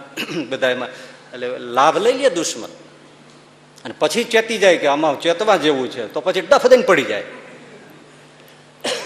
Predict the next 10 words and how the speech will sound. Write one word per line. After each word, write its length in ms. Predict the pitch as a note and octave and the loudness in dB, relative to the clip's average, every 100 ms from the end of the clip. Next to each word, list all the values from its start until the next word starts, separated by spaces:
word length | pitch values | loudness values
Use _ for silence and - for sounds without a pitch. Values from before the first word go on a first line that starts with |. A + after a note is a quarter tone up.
| - G#3+ - - F#3 | -14 -18 -20 -16 -12
એટલે 140 | C3 | -12
ગાફલાઈ 680 | A2+ - B2 D3 F#3+ G#3 A#3 | -12 -8 -4 -2 2 4 4
છે 180 | G3 G3 | 2 0
એ 160 | F3+ D3+ | 0 -2
મારી 280 | C3+ A#2 | -2 -4
નાખે. 280 | G#2 G2 - - - - - _ _ _ _ - | -8 -14 -18 -20 -20 -20 -20 _ _ _ _ -10
બધું 280 | C#3 D#3 C#4 | -8 -2 0
મળ્યા 240 | A#3 G3+ | 2 2
પછી 300 | E3 E3 D#3+ | 0 -4 -6
આ, 180 | C#3 A#2+ | -4 -4